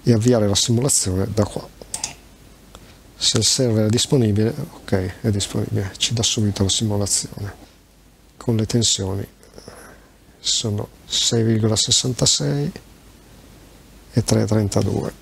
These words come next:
sono le tensioni che si formano qui. Questo qui è il, il tempo del, della misura, che qui arriva fino a dodici, parte da zero,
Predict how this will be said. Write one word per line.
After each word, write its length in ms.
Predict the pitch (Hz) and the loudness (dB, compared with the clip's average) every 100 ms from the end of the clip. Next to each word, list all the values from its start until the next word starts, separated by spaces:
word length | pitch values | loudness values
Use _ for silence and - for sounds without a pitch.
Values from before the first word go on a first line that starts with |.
| - - - | -20 -20 -2
sono 320 | - 120 107 | 0 0 0
le 80 | 107 | 0
tensioni 500 | - 120 - 110 110 | 0 0 0 0 0
che 100 | - | 0
si 140 | - | 0
formano 500 | 107 - 101 104 104 101 | -2 -2 -2 0 -4 -4
qui. 120 | - - - - - | -8 -10 -20 -20 0
Questo 320 | 110 - - | 0 2 -2
qui 260 | - 123 117 | 2 4 4
è 140 | 110 | 2
il, 1000 | 110 - - - - - - - - - - 180 | -2 -6 -14 -10 -6 -6 -6 -6 -4 -4 0 0
il 160 | 117 | 2
tempo 500 | - 123 113 - 110 107 | 6 6 4 4 4 6
del, 560 | 110 107 104 104 101 98 - | 4 4 2 2 2 0 0
della 140 | 113 107 | 2 4
misura, 540 | 113 113 123 123 170 - - | 4 4 4 4 2 -4 -6
che 180 | 110 - | -6 -6
qui 340 | - 110 170 175 | 4 4 4 2
arriva 260 | 107 110 | 2 4
fino 400 | 110 - 113 110 | 0 0 2 2
a 200 | 110 110 | 2 2
dodici, 840 | 107 110 120 123 123 - - 135 156 - - - - - - - - | 2 2 2 2 2 2 0 0 -2 -4 -18 -20 -20 -18 -16 -16 -16
parte 320 | - 110 - 117 | 0 0 2 2
da 160 | 113 | 2
zero, 460 | 113 120 135 135 | 0 0 0 0